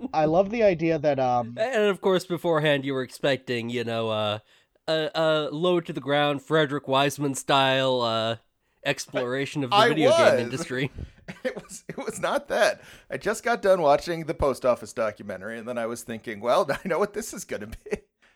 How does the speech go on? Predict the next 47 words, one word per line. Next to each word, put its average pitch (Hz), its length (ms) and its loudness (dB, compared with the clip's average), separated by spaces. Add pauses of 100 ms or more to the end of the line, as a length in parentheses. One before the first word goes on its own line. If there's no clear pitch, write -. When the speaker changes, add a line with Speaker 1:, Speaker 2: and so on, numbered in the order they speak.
Speaker 3:
And - 100 -12
it 208 60 -6
was 262 160 -12
not. 135 340 0
I, 180 140 4 (600)
<laughs> - 640 -18
I 175 80 4
think 302 180 -10
the 359 80 -4
one 214 140 2
I 208 40 2
was 127 120 -4
most 143 160 -6
surprised 143 320 -4
by 135 160 2
in 117 120 -4
terms 127 240 -6
of, 117 100 -12
like, 117 220 -4 (220)
how 120 560 -2
unlike 110 540 -4
real 113 200 -6
life 101 280 -8
it - 80 -12
was, 123 340 -4
was 104 220 -8
Grandma's 113 480 -6
Boy. 131 380 -6
Not 202 200 2
that 190 80 2
I 151 40 4
expected 131 460 -6
it 131 120 -10
to - 80 -14
be 117 140 -12
r-, 101 180 -14
true 135 200 -10
to 120 80 -6
life, 107 380 -8 (340)
but - 120 -18
just, 175 120 -12
like, 214 240 -4 (380)
even, 214 320 -6
like, 220 160 -6
the 202 80 0
sci-fi 131 640 0
of, 113 460 -2